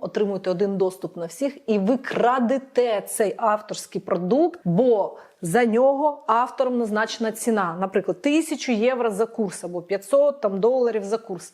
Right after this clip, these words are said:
А ви складаєтесь в двох або у десятерьох, або у п'ятьох і не додаєте автору, який створив цей курс, і от ви вкрали на п'ятсот доларів, а втратили п'ять тисяч.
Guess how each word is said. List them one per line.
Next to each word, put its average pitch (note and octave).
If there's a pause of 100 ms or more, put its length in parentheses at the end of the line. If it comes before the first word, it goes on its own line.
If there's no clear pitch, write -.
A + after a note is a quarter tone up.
А A#3+
ви D4+ (720)
складаєтесь A3+ (380)
в F#3
двох C#4
або G3+
у G3+
десятерьох, G#3+
або G3
у F#3+
п'ятьох B3 (100)
і E4
не B3+
додаєте C4
автору, G#3+
який G#3
створив G#3
цей F3
курс, - (680)
і C4
от A3+
ви A3+
вкрали G3
на F#3
п'ятсот D4+
доларів, D#4+ (800)
а G#3 (260)
втратили A#3+
п'ять G#3
тисяч. -